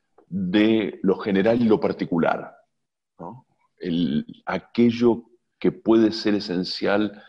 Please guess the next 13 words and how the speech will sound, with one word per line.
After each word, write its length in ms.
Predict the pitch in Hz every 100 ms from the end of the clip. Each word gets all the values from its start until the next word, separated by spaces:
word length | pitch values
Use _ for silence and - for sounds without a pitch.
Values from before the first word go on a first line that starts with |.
| _ _
para 240 | 90 87
mí, 380 | 85 101 127 156 - _ _ _
aquello 760 | - 85 - 110 107 110 - - _
que 200 | 90 87
es 160 | 92 -
esencial 540 | - 80 78 92 95
para 260 | - 85 82
todos 400 | 104 110 107 -
o 100 | -
para 180 | 82 78
la 80 | 80
inmensa 560 | 80 85 92 95 95 -
mayoría. 640 | - 82 76 55 -